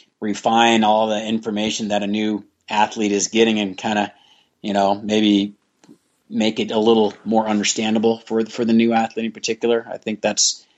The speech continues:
one way coaches really help the beginner a lot is just kinda, you know, maybe narrow their scope of so much that they're getting bombarded with.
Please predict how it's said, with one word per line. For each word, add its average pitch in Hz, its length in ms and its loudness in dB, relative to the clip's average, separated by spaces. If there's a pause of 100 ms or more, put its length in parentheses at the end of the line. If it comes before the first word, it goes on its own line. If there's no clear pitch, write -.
(260)
one 104 240 0
way 101 260 4
coaches 104 640 0
really 107 200 -2
help 101 180 -2
the 104 80 -6
beginner 98 340 -2
a 98 60 -2
lot 98 240 2
is 95 140 -2
just - 280 -2
kinda, 104 360 -6 (640)
you - 80 -10
know, 95 200 -10 (800)
maybe 123 340 6
narrow 123 360 8
their 107 160 2
scope 107 420 -2
of 98 160 -4 (120)
so - 300 -2
much - 360 -2 (200)
that 101 300 -8
they're 98 100 -6
getting 101 280 -2
bombarded 98 460 0
with. 95 320 -14